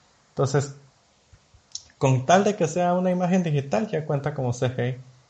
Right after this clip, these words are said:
Mientras que los especiales o prácticos, ya va a ser todo lo que es,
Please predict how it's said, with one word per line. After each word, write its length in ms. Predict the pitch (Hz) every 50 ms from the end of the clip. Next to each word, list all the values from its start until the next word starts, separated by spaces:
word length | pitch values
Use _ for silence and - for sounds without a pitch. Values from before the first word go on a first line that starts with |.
| _ _ _
Mientras 440 | - 131 127 123 - - 120 110 -
que 160 | - 123 113
los 240 | 110 107 101 - 127
especiales 800 | 113 - - - 107 101 - - 123 143 175 185 170 - -
o 160 | 123 - -
prácticos, 680 | - - - 339 - - - - _ - - - - - _ _ _ _ _ _ _ _ _ _ _ _ -
ya 240 | 139 127 127 127 127
va 140 | 127 127
a 40 | 127
ser 400 | 127 - - 131 127 - - -
todo 340 | - 135 127 135 147 165 175
lo 340 | 165 143 123 113 110 - -
que 440 | - 110 104 104 101 101 107 117 120
es, 640 | 120 123 - - - - - - - - - -